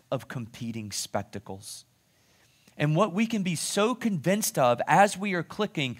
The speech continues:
or as we are pursuing or as we are consuming, we can com-, become convinced that this spectacle is just as good or even better than God himself.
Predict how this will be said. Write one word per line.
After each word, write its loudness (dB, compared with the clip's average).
or 2
as 6
we 0
are 2
pursuing 0
or 2
as 8
we -2
are 0
consuming, -2
we 2
can -4
com-, -2
become -2
convinced -4
that -2
this 0
spectacle 0
is -2
just -4
as -6
good -4
or -6
even -4
better -2
than -8
God -2
himself. -12